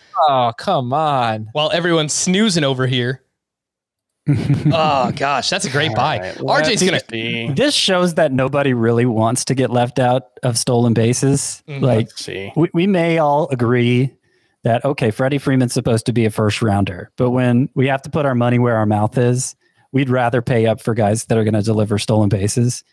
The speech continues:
Speaker 3: That's how you
Speaker 1: I
Speaker 3: get Victor Robles going for fourteen and Freeman going for thirty-seven.
Speaker 1: I,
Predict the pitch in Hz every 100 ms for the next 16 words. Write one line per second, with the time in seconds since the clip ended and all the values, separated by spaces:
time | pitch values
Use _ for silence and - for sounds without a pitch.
0 | _ - - - 127 113 123 104 123 -
1 | 117 113 113 117 113 117 110 120 - 120
2 | 110 110 107 107 98 107 101 104 107 107
3 | 113 113 107 113 113 107 120 - - -
4 | _ _ _ _ 160 170 170